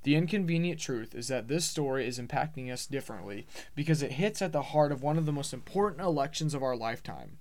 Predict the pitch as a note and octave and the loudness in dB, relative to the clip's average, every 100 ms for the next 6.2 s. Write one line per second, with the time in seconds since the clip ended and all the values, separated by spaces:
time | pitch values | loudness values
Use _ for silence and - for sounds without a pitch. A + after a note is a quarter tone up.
0 | - - - C3 C#3+ C3+ F3 E3+ D#3+ D#3+ | -16 -16 -6 0 2 4 2 4 0 0
1 | D#3+ D#3 D#3 A#2+ B2+ A#2+ - B2 C#3+ A#2+ | -2 0 0 2 -4 -2 -4 -2 -2 0
2 | C#3 C3+ C3 B2 - A#2+ A#2 A2+ G#2+ G#2 | 0 0 0 -2 -2 -6 -6 -8 -8 -8
3 | - A#1 - - - - - - - E3 | -10 -10 -12 -14 -14 -14 -14 -8 -2 2
4 | - D3+ D3+ D3+ - - - D#3+ E3+ F#3+ | 4 6 6 4 0 -12 -2 4 4 4
5 | F#3 F3+ E3 D#3 D#3+ D#3 A#2 G#2+ - D#3+ | 4 6 4 6 6 6 4 0 0 2
6 | D3+ | 2